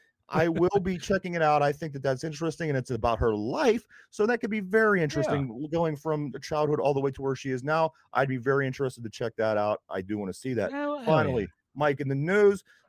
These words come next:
Speaker 1: the, uh, the, the police woman, I, I think that has been beat, <laughs> beat to death, this story. Everybody with the comments on social media,
Speaker 2: <laughs>
Speaker 1: this Tennessee chick. I, and I, I think the husband was involved,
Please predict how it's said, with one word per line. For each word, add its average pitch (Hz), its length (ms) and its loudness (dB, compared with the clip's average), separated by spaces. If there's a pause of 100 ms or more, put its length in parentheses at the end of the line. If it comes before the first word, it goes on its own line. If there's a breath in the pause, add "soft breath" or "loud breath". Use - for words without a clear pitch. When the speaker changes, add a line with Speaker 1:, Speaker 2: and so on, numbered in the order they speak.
Speaker 1:
the, 135 300 -2
uh, 131 240 4
the, 110 200 -2
the 104 100 -2
police 185 420 -2
woman, 175 220 -2
I, 123 180 0
I 135 60 0
think 135 180 -12
that 131 80 -8
has 107 120 -10
been 113 160 -6
beat, 147 260 -10 (120)
<laughs> 135 460 -6
beat 226 200 -4
to 180 60 -2
death, 151 300 2
this 147 160 -4
story. 151 320 2
Everybody 147 340 0
with 123 100 -2
the 95 80 -6
comments 160 560 2
on 120 100 -4
social 147 360 -2
media, 185 480 0 (260 loud breath)
Speaker 2:
<laughs> - 260 -20
Speaker 1:
this 120 180 -4
Tennessee 156 540 -2
chick. 156 420 2 (340 soft breath)
I, 151 100 0
and 175 220 -2 (180)
I, 170 180 0
I 175 60 4
think 165 280 -6
the 156 100 2
husband 165 440 -2
was 123 200 2
involved, 143 640 0